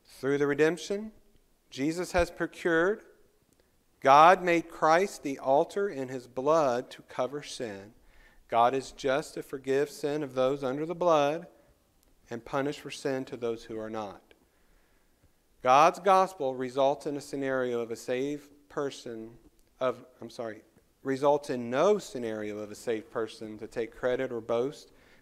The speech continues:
from any intrinsic values. And that's the rest of chapter seven, well, of chapter three. Well, where's boasting then? Boasting has to be excluded because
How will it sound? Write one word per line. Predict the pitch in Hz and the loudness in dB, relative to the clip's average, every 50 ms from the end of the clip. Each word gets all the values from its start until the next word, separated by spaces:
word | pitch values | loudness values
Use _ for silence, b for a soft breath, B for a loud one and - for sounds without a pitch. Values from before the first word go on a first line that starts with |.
| b | b
from | _ - 120 117 | _ -12 -8 -6
any | 120 123 131 131 131 | -6 -4 -4 -4 -6
intrinsic | 123 120 117 - - 113 107 101 101 101 98 | -6 -8 -10 -12 -12 -12 -12 -10 -12 -12 -14
values. | 101 101 107 104 101 101 98 101 104 107 - - b b b b b b b - | -12 -10 -10 -10 -10 -10 -12 -16 -20 -20 -20 -20 b b b b b b b -12
And | 117 113 | -8 -6
that's | 117 117 113 - - | -6 -6 -8 -10 -10
the | 120 | -6
rest | 117 117 117 113 110 - - | -4 -4 -4 -4 -6 -10 -16
of | 110 - | -18 -14
chapter | - 123 113 107 - 117 | -10 -10 -10 -10 -10 -14
seven, | - - - 110 107 104 107 110 | -18 -14 -12 -12 -12 -12 -12 -12
well, | 113 117 113 B B B B B | -12 -12 -14 B B B B B
of | - 127 117 | -10 -10 -10
chapter | 113 - 139 117 - - 120 110 110 110 - _ _ | -8 -6 -6 -6 -6 -6 -8 -10 -10 -12 -16 _ _
three. | - - 131 123 120 120 117 110 107 110 _ b b b b b | -12 -10 -8 -6 -6 -6 -8 -10 -12 -14 _ b b b b b
Well, | - 127 127 | -10 -6 0
where's | 139 151 165 160 - | 2 2 2 2 2
boasting | 139 151 147 160 151 - - 127 110 101 | 2 2 2 2 0 -4 -10 -14 -14 -14
then? | 98 95 95 - _ _ b b b b b b | -16 -18 -20 -20 _ _ b b b b b b
Boasting | 123 127 143 170 180 175 - 196 180 170 139 | 2 4 4 4 4 2 -2 -4 -4 -4 -4
has | - 151 143 143 147 - - | -2 -2 -2 -2 -2 -4 -8
to | 156 | -6
be | 143 135 | -4 -4
excluded | 123 - - - - - 135 127 123 120 123 127 135 - - | -6 -6 -10 -16 -10 -6 -4 -4 -4 -4 -4 -6 -6 -6 -8
because | 131 - - 143 131 123 120 110 123 | -8 -8 -4 -2 -2 -2 -2 -4 -10